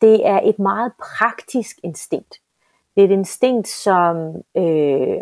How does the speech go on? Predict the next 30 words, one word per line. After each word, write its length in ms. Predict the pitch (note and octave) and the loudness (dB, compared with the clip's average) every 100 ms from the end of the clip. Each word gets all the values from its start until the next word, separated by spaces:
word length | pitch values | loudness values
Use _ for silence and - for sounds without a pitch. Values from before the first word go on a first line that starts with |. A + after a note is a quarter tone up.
| - | -8
har 240 | - F#3+ | -6 -4
brug 320 | G3 G#3+ B3 | -2 0 0
for 140 | - F#3 | -2 -4
masser 360 | E3 F#3 - | -2 -4 -4
af 60 | E3+ | -8
tryghed, 420 | - A#3 B3 C4+ - _ _ _ _ _ _ | -2 -4 -2 -8 -10 _ _ _ _ _ _
som 340 | - - F#3+ F3+ F3+ E3 D#3+ D#3 _ _ | -8 -2 0 0 -2 -4 -8 -12 _ _
holder 320 | - F#3 F3+ | -8 -2 0
af 140 | - E3 | 0 -2
stabilitet, 720 | - D#3+ D3 - - C4+ F#3+ _ _ _ _ _ _ _ | -2 -2 -4 -6 -2 0 -2 _ _ _ _ _ _ _
som 400 | - G#3 F#3+ E3+ E3+ E3 D#3+ D#3+ D#3 | -4 -2 0 0 -4 -6 -6 -8 -10
kan 220 | - F3+ | -8 -6
lide, 280 | F3 A#3+ - | 0 0 0
at 80 | - | 0
der 60 | |
er 160 | E3+ F3+ | 0 2
en, 280 | A3 G#3 F3+ | 0 -4 -6
en 260 | - F#3+ E3 | -6 -6 -4
vis 340 | F3+ C4 - - | 0 0 -2 -8
form 220 | - A#3+ F3+ | -4 -2 -4
for 200 | - F3+ | -6 -8
rutiner 840 | - F3+ - - A3+ B3 C#4 A3 D3+ _ _ _ _ - | -6 -10 -8 -6 -4 -2 -2 -6 -8 _ _ _ _ -2
i 40 | G3 | 0
min 200 | F#3 F3 | 0 0
hverdag. 440 | E3 F3 F3+ - _ _ _ _ _ _ - | -2 -2 -4 -10 _ _ _ _ _ _ -12
Betyder 380 | A#3 - A#3+ G3+ | -10 -4 0 0
ikke, 160 | A3 | 0
at 140 | F#3 - | -2 0
jeg 140 | E3+ | 2
ikke 340 | F#3 G#3+ B3 | 4 2 0